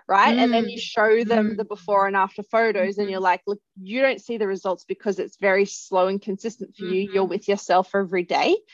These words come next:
Speaker 2: I love that.
Speaker 1: Um, but, like, look at this," kind of thing. And that's kind of the same with business, is sometimes we're like, "Oh, like, I'm not growing," or,
Speaker 2: Mm.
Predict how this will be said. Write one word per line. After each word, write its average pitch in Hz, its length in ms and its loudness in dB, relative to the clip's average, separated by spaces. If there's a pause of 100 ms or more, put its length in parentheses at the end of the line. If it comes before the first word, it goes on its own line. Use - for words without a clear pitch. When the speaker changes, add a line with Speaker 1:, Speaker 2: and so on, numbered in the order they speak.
(440)
Speaker 2:
I 196 60 -8
love 185 100 -2
that. 208 60 6
Speaker 1:
Um, 190 460 2 (180)
but, 202 180 2
like, 202 420 0
look 233 340 -4
at - 140 -2
this," 196 260 -6
kind 190 300 -2
of 170 120 -6
thing. 175 300 -4
And 233 160 2
that's 247 200 0
kind 285 240 0
of 247 100 -4
the 240 80 0
same 208 300 -2
with 185 180 -8
business, 254 460 -2
is 214 140 -4
sometimes 233 640 -2
we're 202 120 0
like, 190 360 -2 (1200)
"Oh, 220 280 2
like, 196 180 -6
I'm 214 140 -2
not 220 180 -2
growing," 202 640 -2 (100)
or, 190 480 -2
Speaker 2:
Mm. 196 140 -8